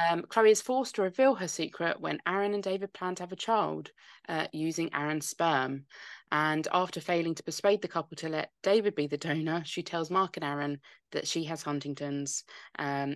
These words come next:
she has the gene, um, and they could have it too. Uh, as we have seen in recent episodes, Chloe has started to suffer from those symptoms,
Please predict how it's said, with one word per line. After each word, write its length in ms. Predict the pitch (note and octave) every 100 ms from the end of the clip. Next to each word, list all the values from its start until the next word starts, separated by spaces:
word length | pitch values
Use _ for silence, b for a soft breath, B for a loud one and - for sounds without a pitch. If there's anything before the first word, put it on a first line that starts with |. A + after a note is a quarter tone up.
| -
she 140 | E3+
has 100 | D3
the 80 | D3
gene, 440 | C#3+ D#3 D#3+ D#3+ D#3 B B -
um, 260 | C#3+ C#3
and 140 | C#3+ C#3+
they 80 | C#3
could 120 | -
have 100 | C3+
it 100 | -
too. 300 | - B2+ C3 B2+ _ -
Uh, 300 | D#3 D3 D3
as 160 | - D#3
we 80 | E3
have 80 | D#3
seen 220 | E3 D3+
in 40 |
recent 360 | F3+ A3+ - E3+
episodes, 480 | E3 - D#3 D#3 -
Chloe 180 | E3
has 100 | D#3
started 420 | D3+ F3 D#3+ D3 D3
to 60 |
suffer 300 | C#3+ G3 -
from 300 | D#3 F#3 F#3
those 180 | E3 D3
symptoms, 720 | - C3+ C3 C3+ D3 D3+ -